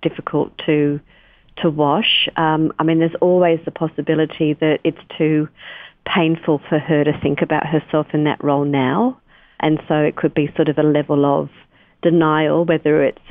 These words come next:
a conscious denial or whether she's just going, "Oh, I just don't want to go there because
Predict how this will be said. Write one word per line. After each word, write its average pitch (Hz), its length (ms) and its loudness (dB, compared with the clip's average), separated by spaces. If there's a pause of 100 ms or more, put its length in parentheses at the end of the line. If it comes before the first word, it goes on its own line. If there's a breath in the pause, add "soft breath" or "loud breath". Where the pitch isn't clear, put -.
(100)
a 160 60 -6
conscious - 460 -4 (100)
denial 151 480 0
or 147 80 0
whether 143 280 -2
she's 147 240 -4 (100)
just - 280 -6
going, 147 460 -2
"Oh, 156 200 0
I 139 100 0
just - 180 -8
don't 147 120 -2
want 147 140 -2
to - 60 -4
go - 240 -2
there - 260 -2
because - 320 -4